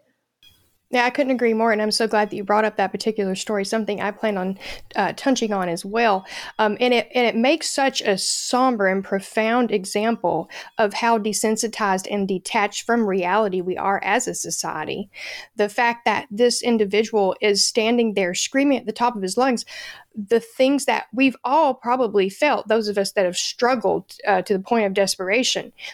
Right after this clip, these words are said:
but were not bold enough to say out loud, to articulate. But <laughs> I tell you, I've had moments when I just wanted to scream at the top of my lungs, "This is bullshit. Why is it so fucking hard to survive? It shouldn't be that way."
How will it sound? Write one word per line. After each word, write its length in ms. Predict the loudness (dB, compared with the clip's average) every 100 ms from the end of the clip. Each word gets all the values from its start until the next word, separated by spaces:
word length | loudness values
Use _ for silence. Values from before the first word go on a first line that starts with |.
| -4
but 240 | 0 2
were 320 | 2 2 0 0
not 600 | 0 2 4 2 -2 0
bold 260 | 2 2
enough 320 | 2 0 0
to 180 | -4 -6
say 320 | -2 0 2
out 220 | 2 0 2
loud, 300 | 2 2 -4
to 100 | -4
articulate. 680 | -2 0 0 0 -2 -4 -2
But 100 | -2
<laughs> 180 | 0
I 80 | 0
tell 200 | 0 0
you, 100 | 0 2
I've 180 | 0 0
had 400 | 0 2 2 0
moments 500 | -2 -2 -4 -4 -2
when 380 | 0 0 -2 -4
I 140 | -2 0
just 200 | 0 0
wanted 160 | -2
to 60 | -2
scream 220 | -2 -2
at 60 | 0
the 40 |
top 220 | -2 -2
of 60 | -2
my 120 | -4
lungs, 400 | 0 0 0 -2 -12 -14 -8 -2
"This 120 | 2
is 140 | 2
bullshit. 680 | 0 0 2 2 0 -6 -6 -4
Why 220 | 0 0
is 100 | -2
it 80 | -2
so 180 | 0
fucking 460 | 0 0 -2 0 0
hard 260 | 2 2 0
to 40 |
survive? 540 | 0 -2 0 2 0 -2
It 80 |
shouldn't 340 | -2 0 0 0
be 140 | 2
that 200 | 2 0
way." 220 | -2 -6